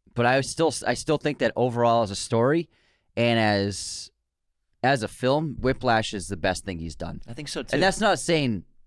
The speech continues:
Speaker 1: anything negative about his other films.
Speaker 2: La La
Speaker 1: He
Speaker 2: Land has fourteen Oscar
Speaker 1: Yeah,
Speaker 2: nominations,
Speaker 1: he only
Speaker 2: yeah.
Speaker 1: made, he,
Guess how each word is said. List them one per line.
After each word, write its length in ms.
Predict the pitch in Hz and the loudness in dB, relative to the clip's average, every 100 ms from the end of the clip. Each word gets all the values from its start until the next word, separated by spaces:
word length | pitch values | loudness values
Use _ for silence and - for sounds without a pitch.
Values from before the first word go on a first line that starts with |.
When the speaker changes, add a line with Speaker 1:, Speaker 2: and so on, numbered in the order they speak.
| _ - | _ -2
Speaker 1:
anything 440 | 131 120 104 95 - _ _ | -2 0 -2 -4 -10 _ _
negative 340 | 80 107 120 98 | -4 0 0 0
about 180 | 87 90 | 0 0
his 120 | 90 | 0
other 140 | 85 | -4
films. 220 | - 110 | -2 0
Speaker 2:
La 80 | 123 | 2
La 60 | 131 | 2
Speaker 1:
He 40 | 127 | 0
Speaker 2:
Land 120 | 123 | 0
has 140 | 113 | -2
fourteen 360 | - 123 120 113 117 - | -2 -2 -2 -4 -2 -2
Oscar 240 | 135 - | -2 0
Speaker 1:
Yeah, 40 | 92 | 0
Speaker 2:
nominations, 340 | 87 87 92 | 0 -2 -2
Speaker 1:
he 80 | 127 | 0
only 140 | 135 | 2
Speaker 2:
yeah. 40 | 131 | 0
Speaker 1:
made, 200 | 127 110 | 0 0
he, 200 | 120 | 0